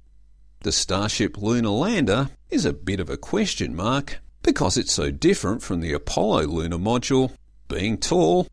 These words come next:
and thin and hence having a narrow base of support,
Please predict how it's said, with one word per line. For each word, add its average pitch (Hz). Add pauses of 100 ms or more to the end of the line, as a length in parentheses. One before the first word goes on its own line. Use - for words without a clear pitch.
and 82
thin 196 (200)
and -
hence 113
having 98
a 82
narrow 101
base 110
of 101
support, 180